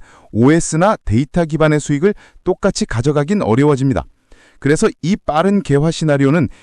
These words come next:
현대차에게는 가장 불리한 그림입니다. 두 번째는 점진적으로 확산되는 시나리오입니다. 이게 현실적으로 가장 가능성이 높은 흐름이에요.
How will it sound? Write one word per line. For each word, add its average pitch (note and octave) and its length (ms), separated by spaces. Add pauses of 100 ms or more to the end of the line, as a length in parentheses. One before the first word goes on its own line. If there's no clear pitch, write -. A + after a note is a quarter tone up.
(120)
현대차에게는 C#3+ 880 (300)
가장 E3 440
불리한 F3 480
그림입니다. A#2 520 (960)
두 C#3 80
번째는 G#3+ 500
점진적으로 F#3 800
확산되는 E3+ 560
시나리오입니다. C3+ 560 (520)
이게 C#3+ 280
현실적으로 F3+ 720
가장 F#3 380
가능성이 B2+ 580
높은 C3+ 360
흐름이에요. C#3 420